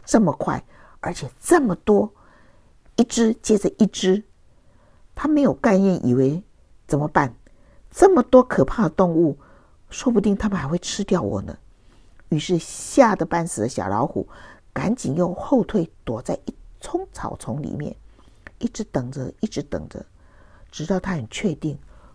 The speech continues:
路上没有车子，正要跑出去的时候，呜，忽然有一部车子又过来了，吓得它又退回去。既然往前走没有办法过这条路，它决定离开这儿，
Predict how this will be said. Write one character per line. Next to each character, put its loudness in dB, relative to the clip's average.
路 4
上 -2
没 0
有 2
车 0
子， -6
正 10
要 6
跑 -2
出 0
去 2
的 6
时 0
候， -4
呜， 10
忽 8
然 8
有 6
一 4
部 6
车 4
子 -4
又 8
过 12
来 8
了， 0
吓 4
得 0
它 -4
又 -2
退 2
回 -6
去。 -12
既 0
然 4
往 0
前 -6
走 -4
没 -8
有 -2
办 -6
法 -12
过 2
这 -2
条 -8
路， -2
它 -6
决 0
定 -2
离 -6
开 -6
这 -4
儿， -4